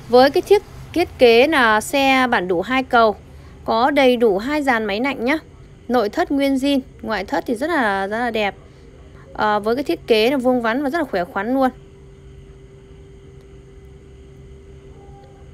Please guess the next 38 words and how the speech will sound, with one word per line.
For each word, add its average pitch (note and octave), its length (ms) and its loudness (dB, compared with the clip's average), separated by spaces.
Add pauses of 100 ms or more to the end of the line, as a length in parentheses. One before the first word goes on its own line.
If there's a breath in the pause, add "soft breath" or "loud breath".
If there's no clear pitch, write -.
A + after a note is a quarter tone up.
(300)
Nội A#3+ 280 2
ngoại A#3 140 0
thất F#4 160 0
của D4+ 60 0
chiếc E4+ 180 -6
xe E4+ 120 -2
này, B3+ 240 -2
nội A3 160 -4
thất E4+ 140 -2
nó E4+ 80 -6
rất G#4 140 -2
là D4+ 80 2
rộng G3+ 200 -2
rãi, G3 140 0
anh C4+ 140 0
chị C4 100 -2
nhá, C4+ 140 0 (140)
rất F4+ 120 -4
rộng B3+ 180 -6
rãi G#3 200 -4
và C4+ 60 -4
thoải G3+ 120 -8
mái. G3 300 -6
Lát D4 140 -4
em E4+ 80 -6
sẽ C4+ 120 -8
đi C4 120 -4
sâu C4 260 2
hơn B3+ 140 0
vào G#3+ 120 -6
cái A3 100 -8
nội - 100 -8
thất D#4+ 200 -6
cho C#4 80 -6
anh B3+ 80 -2
chị, - 140 -6
các A#3 100 -6
bạn. B3 180 -2